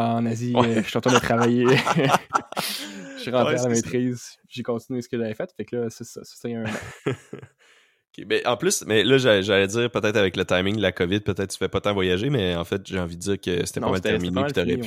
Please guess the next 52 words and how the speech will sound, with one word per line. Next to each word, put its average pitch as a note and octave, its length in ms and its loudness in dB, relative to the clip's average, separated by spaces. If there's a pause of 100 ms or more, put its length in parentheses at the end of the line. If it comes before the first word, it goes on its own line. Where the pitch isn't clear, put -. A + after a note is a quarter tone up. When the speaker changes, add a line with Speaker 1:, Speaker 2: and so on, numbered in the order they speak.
Speaker 1:
fini, F#2 160 -4
Speaker 2:
pu, F2+ 100 -4
Speaker 1:
ouais. F#2 120 -4
Speaker 2:
ouais, G2 80 -2
c'est C3 120 -4
ça, D3+ 160 0
mais D3 120 2
t'aurais C3 200 2
pu, F3 120 -4
mais A#2 320 -2
je, - 100 -14 (200)
je, G#2+ 120 -6
tu G#2+ 60 -2 (160)
sais, B2+ 140 -2
je A2 100 0
respecte F#2+ 300 2
totalement G2+ 340 2
ça, G#2+ 240 -2
c'est - 100 -8
comme F#2 220 -2
retour - 200 -6
au G2 40 -6
travail. F#2+ 340 -2 (400)
Mais, F#2 240 6
euh, D#2+ 460 2
peut-être - 180 2
éventuellement, G#2 480 4
tu - 140 -4
vas, F#2+ 120 2
tu - 140 -6
vas, F#2 240 0
tu - 140 -10
vas F2 160 0
avoir F2+ 220 2
Speaker 1:
Ouais, - 60 -
c'est D3 60 0
quand C#3+ 120 6
Speaker 2:
envie D#3+ 80 8
Speaker 1:
même F#3 100 6
dans, C3 140 6
Speaker 2:
d'aller A#2+ 100 0
Speaker 1:
c'est - 80 -12
quand C#3+ 60 4
même D#3 100 4
Speaker 2:
faire D3 80 6
Speaker 1:
dans B2+ 60 4
mes A#2+ 120 2
buts, C3+ 220 0
Speaker 2:
d'aventure, F#2+ 260 0
Speaker 1:
puis A#2 140 2
t'es, - 100 4
Speaker 2:
là, F#2 480 0